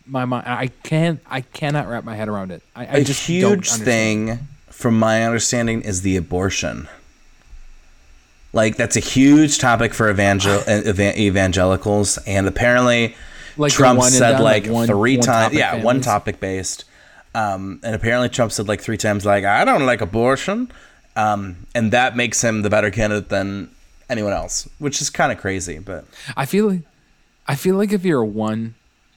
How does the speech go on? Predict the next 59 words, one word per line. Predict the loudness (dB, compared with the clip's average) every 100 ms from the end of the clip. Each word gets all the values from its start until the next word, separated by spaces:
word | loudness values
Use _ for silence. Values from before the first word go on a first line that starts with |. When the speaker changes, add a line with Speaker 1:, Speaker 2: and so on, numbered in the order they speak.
| _
Speaker 2:
One | -6 2 2
Speaker 1:
what, | 2
Speaker 2:
issue | 2
Speaker 1:
what | 4
do | 4
they | 2
call |
Speaker 2:
voters, | -2 -6
Speaker 1:
it? | -4
The |
Speaker 2:
yeah. | -4 -4
Speaker 1:
one, | -2 -2 -4
uh, | -4 -6 -8 -12 -18 _
one | -6 -2
issue | -2 -4
voters, | -2 -2 0 -2 -6 -20 -20 -8
I | -8
feel | -2 0
like | 0 -2
that | -4 -4
is | -4 -6 -12 _
always | -6 -4 -2 -2 -2 -6
the | -14 -16
issue. | -16 -18 -20 -20 _ _ _ -12
It's | -10 -4
always | 0 0 -2 -6
abortion. | -10 -10 -12 -8
Like, | -6 -4
when | -2
someone | -2 -2
says, | -2
"I'm | -2
a | -2
one | -2 -2
issue | -4 -4
voter," | -2 -2 -4 -8 -8 -6
you | -2
know | -2 -2
what |
they're | -6
talking | -10 -12 -12
about. | -16 -14
Speaker 2:
Yeah. | -8 -4
Speaker 1:
You | -2
immediately | 2 2 2 0
Speaker 2:
You | 0
Speaker 1:
know |
Speaker 2:
know, | 0
Speaker 1:
what |
Speaker 2:
there's | 2 0
Speaker 1:
they're | -2
Speaker 2:
a |
Speaker 1:
talking | 0
Speaker 2:
great | 2 2
article | 2 0 0
that | 2
I |
read, | 4 2 0
y-, | -6